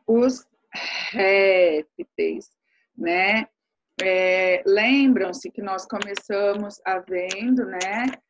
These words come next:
sobre os vertebrados, aí nós já vimos os anfíbios e os peixes.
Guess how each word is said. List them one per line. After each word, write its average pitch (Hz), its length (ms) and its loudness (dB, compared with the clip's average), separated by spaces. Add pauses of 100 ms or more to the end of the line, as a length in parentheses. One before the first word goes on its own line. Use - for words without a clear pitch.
(280)
sobre 190 320 -4
os 190 80 -10
vertebrados, 175 1400 -4 (320)
aí 190 200 -6
nós 202 320 -4
já 202 220 -2 (100)
vimos 180 480 -10
os 185 220 -10
anfíbios 214 1300 -8 (100)
e 220 120 -10
os 262 120 -10 (280)
peixes. 202 840 -2